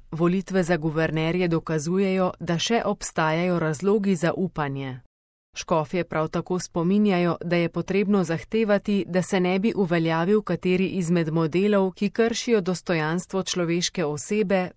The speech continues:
pravice državljanov, politično stabilnost in družbeni mir za vse Venezuelce. Pastirji v sporočilu državljane pozivajo, naj se v velikem številu odpravijo na volišča po vsej državi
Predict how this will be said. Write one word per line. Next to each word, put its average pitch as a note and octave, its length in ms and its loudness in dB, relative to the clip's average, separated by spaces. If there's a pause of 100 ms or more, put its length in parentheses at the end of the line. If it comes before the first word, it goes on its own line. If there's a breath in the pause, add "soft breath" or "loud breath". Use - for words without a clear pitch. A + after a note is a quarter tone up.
pravice G3 480 0
državljanov, F3 960 0 (160)
politično G#3 720 -2
stabilnost F#3+ 880 -2
in F3+ 160 2
družbeni F#3 560 0
mir G#3+ 340 2
za F3 160 -2
vse G#3 280 -2
Venezuelce. E3 1000 0 (640)
Pastirji F#3 600 0
v F#3 120 -2
sporočilu F3+ 640 0
državljane E3 720 0
pozivajo, F3+ 760 2
naj F3+ 200 4
se - 160 2
v F3+ 100 4
velikem G#3+ 440 2
številu G#3 560 4
odpravijo E3 720 0
na D#3+ 80 2
volišča F3+ 560 0
po E3 160 -2
vsej G#3 240 0
državi E3+ 720 2